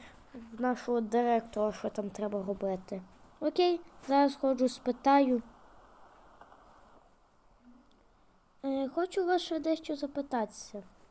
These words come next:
Так, що? А ми, а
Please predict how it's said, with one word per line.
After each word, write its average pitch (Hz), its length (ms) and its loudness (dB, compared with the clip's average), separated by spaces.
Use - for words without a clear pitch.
Так, 214 160 -8
що? 262 200 -2
А 269 340 2
ми, 262 380 2
а 269 120 -12